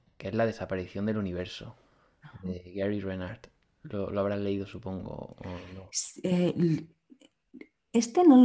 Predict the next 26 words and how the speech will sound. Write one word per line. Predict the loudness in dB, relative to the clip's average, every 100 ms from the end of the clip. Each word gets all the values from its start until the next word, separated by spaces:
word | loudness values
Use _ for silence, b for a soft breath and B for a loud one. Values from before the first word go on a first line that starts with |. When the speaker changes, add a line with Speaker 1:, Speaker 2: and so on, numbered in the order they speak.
| 12
Speaker 2:
no | 12
lo | 10
he |
leído | 10 8 8
del | 6
todo. | 2 2 2 2
Leí | 4 6
La | 6 6
realidad | 4 4 4
inmortal | 6 6 4 0 2
de | 2
Gary | 0 0 -2
Renard, | -2 -2 -4 -6
pero | 2 6
bueno, | 8 6
sé | 4 0
cuál | 2 4
dices | 2 4 2 4
y, | 4 4 2
y | 0
lo, | 0 0 -2
lo | 0 0
he |
trasteado. | 0 -2 -2 -4 -2 -2 -6 _
Speaker 1:
Vale, | -6 -4 -2 -4
vale. | -6 -8 -12